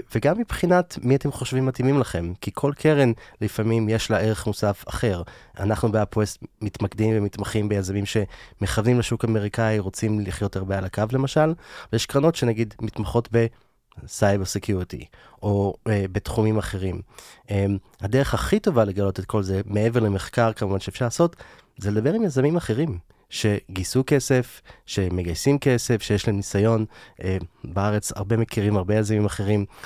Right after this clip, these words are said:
וזה למעשה הד-, אחד הדרכים הכי טובות לדעת מי, מי יכול להיות הקרנות שיתאימו לכם.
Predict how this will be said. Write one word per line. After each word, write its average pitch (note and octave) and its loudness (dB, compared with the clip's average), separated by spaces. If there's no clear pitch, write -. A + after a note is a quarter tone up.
וזה G#2+ 2
למעשה C3 2
הד-, A2+ -2
אחד A2+ 2
הדרכים G#2+ 0
הכי D3+ -2
טובות G#2+ 0
לדעת G2+ -2
מי, A2 4
מי A2+ 2
יכול A#2+ 0
להיות A2 2
הקרנות G#2+ 0
שיתאימו G2 -2
לכם. F2+ -2